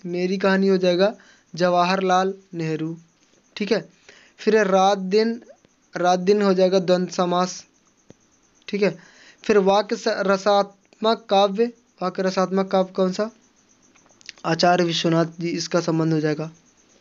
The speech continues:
ठीक है। अगला देखिए, जिसका अर्थ चिपका हुआ हो, श्लेष कहलाता, श्लेष अलंकार, ठीक है।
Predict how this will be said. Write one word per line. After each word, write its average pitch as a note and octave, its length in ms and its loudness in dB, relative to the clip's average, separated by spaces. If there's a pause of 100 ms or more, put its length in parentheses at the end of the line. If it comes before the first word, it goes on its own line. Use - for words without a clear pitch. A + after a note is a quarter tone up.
(840)
ठीक G#3 160 -2
है। D#3+ 160 0 (480)
अगला F#3+ 240 4
देखिए, G#3 280 0
जिसका F#3+ 320 -2
अर्थ G3+ 200 -2
चिपका G3+ 420 -2
हुआ G3 260 0
हो, G#3+ 220 -4
श्लेष E3+ 480 -2
कहलाता, D#3+ 340 -2
श्लेष E3 340 -4
अलंकार, D#3+ 380 -4 (840)
ठीक G#3+ 160 0
है। E3 160 0